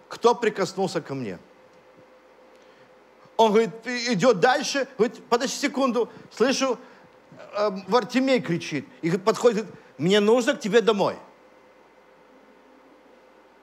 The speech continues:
Бесноватого исцели-, исцелил. Всегда было что-то на пути.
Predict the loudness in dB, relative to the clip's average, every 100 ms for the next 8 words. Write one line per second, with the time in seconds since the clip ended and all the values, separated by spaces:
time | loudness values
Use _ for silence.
0 | _ _ _ -6 -4 0 4 4 4 2
1 | 0 -2 -4 -2 -4 -4 -6 -6 -2 -2
2 | -4 -10 -20 -20 _ -4 -2 0 0 0
3 | 0 0 0 -2 -4 -4 -4 -4 -6 -8
4 | -8 -10